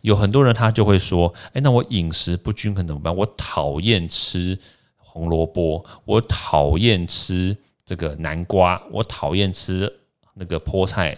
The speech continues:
绿花菜，我身边的朋友怎么那么多，这么麻烦？对，麻烦不是。好，所以其实当然你要直接去买叶黄素也不是不行，对。那买叶黄素的话，你记得哦，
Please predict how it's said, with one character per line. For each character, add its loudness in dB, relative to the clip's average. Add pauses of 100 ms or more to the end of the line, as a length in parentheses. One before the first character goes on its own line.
(120)
绿 -4
花 -4
菜， -6 (160)
我 -18
身 -6
边 -2
的 -2
朋 -8
友 -6
怎 -18
么 -20
那 -4
么 -2
多， -2
这 -8
么 -6
麻 -12
烦？ -10 (280)
对， -10
麻 2
烦 4
不 4
是。 4 (240)
好， 6
所 4
以 0 (320)
其 -2
实 0 (460)
当 2
然 2
你 2
要 4
直 -4
接 2
去 -2
买 -2
叶 0
黄 -4
素 -4
也 -4
不 -8
是 -4
不 4
行， -2 (300)
对。 -2 (280)
那 0
买 -2
叶 4
黄 2
素 2
的 4
话， 2
你 -2
记 -4
得 0
哦， 0